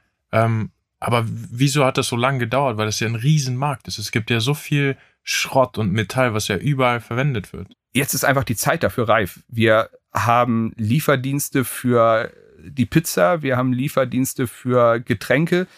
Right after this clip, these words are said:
Speaker 2: wir haben sogar Lieferdienste für Snacks, die innerhalb von zehn Minuten kommen. Und wir sagen, wir machen Reverse Logistik. Dafür gibt es jetzt die Technologie. Alle unsere Fahrer haben eine Art iPad mit eigener App drauf, wo sie mit geroutet werden. Es gibt Algorithmen, um, um die Strecken zu optimieren.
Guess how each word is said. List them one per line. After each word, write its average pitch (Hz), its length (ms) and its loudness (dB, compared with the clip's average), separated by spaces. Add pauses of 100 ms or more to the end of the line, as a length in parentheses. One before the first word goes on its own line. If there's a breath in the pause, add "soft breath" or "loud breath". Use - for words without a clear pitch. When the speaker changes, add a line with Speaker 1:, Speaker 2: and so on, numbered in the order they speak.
(220 soft breath)
Speaker 2:
wir 113 140 2
haben 123 100 2
sogar 127 180 0
Lieferdienste 131 560 -4
für - 200 -2
Snacks, 120 440 0
die 135 120 -4
innerhalb 127 260 2
von 127 120 -2
zehn 139 220 -4
Minuten 139 300 0
kommen. 147 300 0 (260 loud breath)
Und 113 160 0
wir 123 140 2
sagen, 131 200 2
wir 123 80 0
machen 127 280 2
Reverse 123 420 0
Logistik. 117 540 -4 (100)
Dafür 120 240 4
gibt 135 160 0
es 110 120 0
jetzt 127 220 0
die 117 60 0
Technologie. 117 640 0
Alle - 160 -2
unsere 117 180 -2
Fahrer 113 400 2
haben 98 760 -2
eine 98 280 2
Art 101 200 0
iPad 170 540 0
mit 120 200 -2
eigener 107 340 0
App - 180 -2
drauf, 156 480 0
wo 120 80 -4
sie 113 120 2
mit 113 280 -4
geroutet 131 560 -2
werden. 139 400 2 (240 soft breath)
Es - 140 -8
gibt - 160 -6
Algorithmen, 120 720 0
um, 120 220 0
um 113 180 -2
die 104 100 -2
Strecken - 460 -2
zu - 200 -2
optimieren. 151 600 0